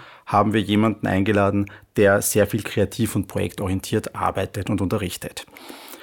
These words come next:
Ivan Topic ist A H S-Lehrer für Physik in Wien und außerdem Buchautor und Mentor. Er beschäftigt sich viel damit, wie er Schülerinnen und Schülerinnen unterstützen kann,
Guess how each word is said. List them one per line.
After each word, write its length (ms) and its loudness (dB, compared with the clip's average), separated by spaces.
Ivan 320 6
Topic 420 2
ist 300 -2
A 160 0
H 120 -2
S-Lehrer 600 4
für 480 4
Physik 560 -2
in 180 0
Wien 220 2
und 200 0
außerdem 500 2
Buchautor 640 2
und 240 2
Mentor. 480 -2
Er 120 0
beschäftigt 400 2
sich 200 -4
viel 220 2
damit, 540 2
wie 160 4
er 60 6
Schülerinnen 560 4
und 100 0
Schülerinnen 520 2
unterstützen 580 0
kann, 320 4